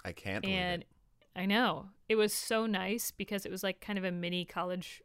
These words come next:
Speaker 2: reunion type thing. And so I was, like, going through
Speaker 1: Oh,
Speaker 2: those
Speaker 1: nice.
Speaker 2: pictures and, like, just kinda reminiscing about, like, film school and college and stuff like that.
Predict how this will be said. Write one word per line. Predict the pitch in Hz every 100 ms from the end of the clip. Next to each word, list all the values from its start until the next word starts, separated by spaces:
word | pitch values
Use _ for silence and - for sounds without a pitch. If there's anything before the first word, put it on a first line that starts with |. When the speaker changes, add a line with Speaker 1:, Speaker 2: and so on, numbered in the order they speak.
| -
Speaker 2:
reunion | 185 170 175 196 214
type | 226 220
thing. | 262 262 269 - _ - _ _
And | 214
so | 226
I |
was, | 220
like, | 240 208
going | 220 220
through | 226
Speaker 1:
Oh, | 220
Speaker 2:
those | 214
Speaker 1:
nice. |
Speaker 2:
pictures | - 214 208 202 202 196 196 - - _ - _ _ _ -
and, | 208
like, | 202 196 -
just | 233
kinda | 262 220
reminiscing | 202 196 196 190 220 190
about, | 180 180 175 180 - _ _ _ - _ _ _ _
like, | - 170 165 165 - - _ -
film | 262 233 214
school | - 214 202
and | 190
college | 190 196 185 185 180
and | 180 -
stuff | 185 180 196
like | 190 -
that. | 180 170 170